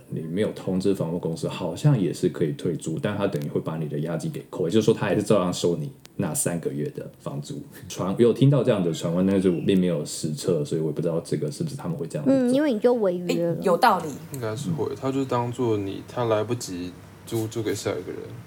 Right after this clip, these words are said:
Speaker 3: 因为我们英国，英国是前一个月。
Speaker 1: 不过三个月要通知，我觉得好难哦。
Speaker 4: 所以我才不想签这个。
Speaker 1: 嗯。我怎么能够预期我三个月以后有地方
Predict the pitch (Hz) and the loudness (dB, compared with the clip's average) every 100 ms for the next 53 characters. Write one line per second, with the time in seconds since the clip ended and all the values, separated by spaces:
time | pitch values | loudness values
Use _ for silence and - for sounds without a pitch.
0 | - 370 277 190 180 175 - 262 262 214 | 2 4 6 4 2 0 -2 0 4 4
1 | 180 - 294 233 196 233 226 - - 202 | 4 0 2 2 2 2 0 -2 -4 -2
2 | 175 185 180 180 190 160 139 156 - _ | -2 -2 -4 -2 -2 -2 -6 -14 -20 _
3 | _ - - 113 120 120 120 107 104 101 | _ -20 -2 2 4 4 2 4 4 2
4 | 98 95 90 87 82 73 80 78 - 76 | 0 0 0 0 0 0 -2 -4 -4 -4
5 | 67 65 - - - - - - 139 123 | -4 -6 -8 -10 -18 -20 -18 -6 -2 0
6 | 120 113 120 90 87 - 110 101 101 95 | -2 -4 -4 -6 -6 -4 -4 -2 0 0
7 | - - - - - 117 127 104 101 117 | -2 -10 -14 -8 4 6 6 2 4 4
8 | 113 110 - 95 85 78 98 95 - 101 | 6 2 2 2 2 0 -2 -4 0 0
9 | 98 - - 76 90 - | 0 -2 -2 0 -2 -2